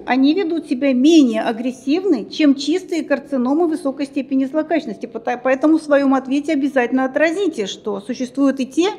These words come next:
и, и те структуры. Ещё одно уточнение две тысячи шестнадцатого года.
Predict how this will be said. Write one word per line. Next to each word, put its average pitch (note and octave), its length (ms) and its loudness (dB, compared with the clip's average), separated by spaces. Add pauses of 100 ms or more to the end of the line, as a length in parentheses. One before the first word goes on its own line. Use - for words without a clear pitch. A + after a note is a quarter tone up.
(480)
и, B3 80 -2
и - 340 -8
те D#4+ 220 -2
структуры. D4+ 640 -6 (1700)
Ещё F4+ 440 0
одно E4+ 240 4
уточнение C#4+ 960 2
две C4 160 -2
тысячи C#4 300 -4
шестнадцатого A#3+ 720 -4
года. A3+ 420 -8